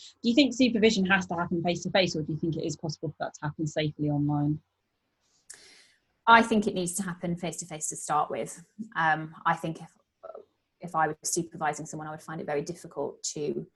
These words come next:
Speaker 2: um, form that meaningful relationship with them, having just met them online.
Speaker 1: Mm.
Speaker 2: And I think it's also really important to understand their context as well and go to them.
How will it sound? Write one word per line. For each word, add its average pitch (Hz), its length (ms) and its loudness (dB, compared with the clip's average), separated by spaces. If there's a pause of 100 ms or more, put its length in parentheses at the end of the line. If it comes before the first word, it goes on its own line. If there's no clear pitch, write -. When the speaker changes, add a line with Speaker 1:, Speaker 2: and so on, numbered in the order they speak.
(320)
Speaker 2:
um, 165 300 2
form 170 460 2
that 165 180 -4
meaningful 170 380 -4
relationship 165 520 -4
with 143 160 -10
them, 151 160 -12
having 156 220 -12
just - 240 -8
met - 200 -12
them 151 120 -12
online. 151 460 -10 (360)
Speaker 1:
Mm. 165 300 -6
Speaker 2:
And - 20 -8
I 240 80 4
think 370 220 2
it's 262 100 2
also 254 280 6
really 160 180 0
important - 380 -10
to 175 60 -8
understand 165 380 -6
their 147 140 -12
context - 680 -10
as 165 80 -16
well 165 260 -2
and 170 100 -6
go 165 200 -2
to 170 160 -8
them. 196 420 4